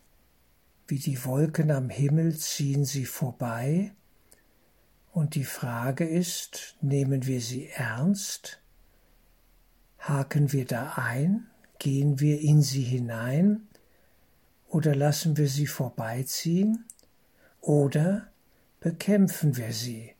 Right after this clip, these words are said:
als etwas Unangenehmes,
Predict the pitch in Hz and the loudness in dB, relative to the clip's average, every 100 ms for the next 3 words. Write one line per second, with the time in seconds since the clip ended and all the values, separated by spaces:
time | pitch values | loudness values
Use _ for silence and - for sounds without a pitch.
0 | _ _ _ _ - 135 - 139 - 143 | _ _ _ _ -4 -4 -2 -4 -2 -2
1 | - - 170 151 123 117 117 131 123 139 | -2 0 2 2 -2 -4 -6 -4 -2 2
2 | 170 170 - - | 2 2 -4 -12